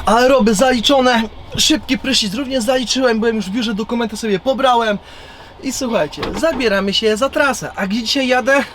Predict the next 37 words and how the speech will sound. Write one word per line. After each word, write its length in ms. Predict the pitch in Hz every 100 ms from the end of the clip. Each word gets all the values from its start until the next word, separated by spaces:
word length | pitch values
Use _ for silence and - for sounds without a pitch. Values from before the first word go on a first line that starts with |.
| 185
Zaraz 240 | 262 247
wam 120 | 233
powiem, 240 | 226 285 214
mam 100 | 202
jakieś 200 | 208 185
dziwne 260 | 285 262
miejscowości, 720 | 226 208 240 254 - 226 277 294 - - - - - - - -
tam 120 | 220
jeszcze 200 | 247 247
nigdy 200 | 226 185
nie 100 | 214
byłem, 320 | 415 220 190 -
pierwszy 200 | 190 190
raz 100 | 240
tam 160 | 202 180
będę 180 | 175 165
jechał 320 | 156 202 262
i 60 |
muszę 180 | 214 220
zweryfikować, 560 | 208 214 208 208 233 208
gdzie 120 | 180
to 100 | 208
w 60 | 185
ogóle 260 | 202 254
jest. 360 | 330 147 107 - - - - - - - -
Miejscowość 680 | 170 208 - 240 226 170 - -
Stawiguda, 1040 | - - 247 226 202 165 185 151 180 269 -
tam 180 | 196 190
dzisiaj 220 | - 180
jadę, 380 | 165 147 160 269 - 170
gdzie 200 | 147 240
to 140 | 185
jest, 200 | 185 254
to 60 | 226
nawet 280 | 233 208 185
nie 140 | 170
wiem, 260 | 156 196